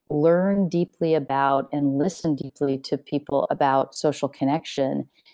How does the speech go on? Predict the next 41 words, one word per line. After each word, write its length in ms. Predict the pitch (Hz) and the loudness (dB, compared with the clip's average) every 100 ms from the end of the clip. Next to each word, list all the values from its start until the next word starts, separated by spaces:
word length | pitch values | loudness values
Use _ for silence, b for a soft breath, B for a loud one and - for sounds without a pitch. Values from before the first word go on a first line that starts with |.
| b | b
and 120 | 160 | 0
to 60 | 156 | 0
think 240 | - 220 | -2 -4
about 260 | 226 165 - | 0 0 0
how 320 | - 160 160 | -4 -2 2
we 180 | 165 160 | 2 0
can 180 | - 151 | -2 -2
actually 400 | 143 143 - 147 | -2 -2 -4 -4
use 400 | 143 147 147 139 | -2 -2 -2 -4
the 100 | 139 | -8
tools 720 | 143 - 147 143 139 135 - _ | -6 0 2 4 2 -2 -12 _
of 140 | 135 - | -6 -6
technology 520 | 135 147 147 135 139 | -4 0 2 0 0
that 120 | 135 | 0
are 80 | 135 | 2
out 240 | 147 160 | 2 0
there 220 | 156 131 127 | 2 0 0
combined 680 | - 156 156 165 208 190 | -4 0 0 2 2 2
with 220 | 139 135 - | 0 -2 -4
the 80 | 139 | -8
tools 360 | - 143 131 | 0 0 2
of 100 | 139 | -2
behavioral 440 | 135 139 135 135 131 | -2 -2 0 -2 -2
science 600 | 143 131 131 131 135 139 | -2 -2 0 -2 -2 -2
and 260 | 131 127 - b b | 0 0 -2 b b
the 80 | 151 | -8
tools 300 | - 156 135 | 0 0 2
of 100 | 131 | 0
empathy 440 | 139 135 131 135 | -2 -2 -2 0
and 180 | 131 135 | 0 0
listening 640 | 147 143 147 139 131 135 135 b b b _ | -4 -6 -2 0 2 0 -2 b b b _
to 120 | - | -10
try 280 | - - 175 | -8 -2 0
to 80 | 185 | 0
create 440 | 170 - 151 151 | 0 0 0 0
ways 640 | 147 139 139 135 131 - - _ _ _ | 0 -2 0 0 -2 -10 -18 _ _ _
to 100 | - | -4
help 400 | 123 - 240 - | -4 0 -2 -2
people 280 | - 175 151 | -6 -6 -4
cultivate 720 | - - 143 - 147 147 131 | -4 -4 -4 -4 -2 0 0
meaningful 460 | 143 139 135 135 127 | 2 2 2 -2 -6